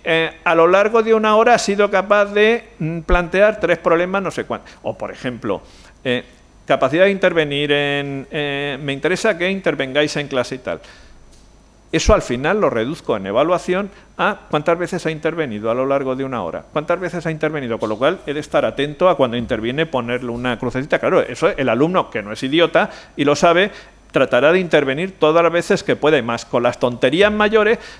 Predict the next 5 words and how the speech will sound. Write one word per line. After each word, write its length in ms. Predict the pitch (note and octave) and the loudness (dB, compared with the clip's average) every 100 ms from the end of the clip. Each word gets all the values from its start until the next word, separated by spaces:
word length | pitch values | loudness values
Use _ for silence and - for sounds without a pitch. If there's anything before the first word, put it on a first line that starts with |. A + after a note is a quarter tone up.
| - | -2
pero 260 | D3 F#3 G3+ | 2 4 2
si 220 | - D#3 | 0 0
eso 260 | D#3+ G#3 F#3 | 2 2 2
cuenta, 480 | F#3 F3 - F3+ G#3+ - C3+ | 2 0 2 0 0 -8 -10
intervendrá. 720 | B2 A2 G2 G2+ F#2 F#2+ | -6 -4 -4 -6 -8 -10